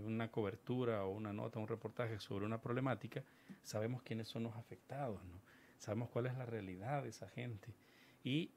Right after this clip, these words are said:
eh, algo bien importante y que quizás como Radio Tazuma lo, le hemos, no,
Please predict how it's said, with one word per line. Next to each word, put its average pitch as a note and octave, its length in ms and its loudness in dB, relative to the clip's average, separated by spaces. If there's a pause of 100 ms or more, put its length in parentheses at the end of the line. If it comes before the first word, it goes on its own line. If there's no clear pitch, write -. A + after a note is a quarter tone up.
(100)
eh, A#2+ 140 2
algo B2 260 2
bien C#3 240 4
importante C#3 720 0
y A#2 80 -2
que G2 380 -4 (120)
quizás A#2+ 340 -2
como F#2+ 300 -4
Radio A2 200 0
Tazuma A2 360 -2
lo, G2+ 220 -4 (100)
le G#2 120 -2
hemos, G#2+ 280 -2 (520)
no, G2+ 300 2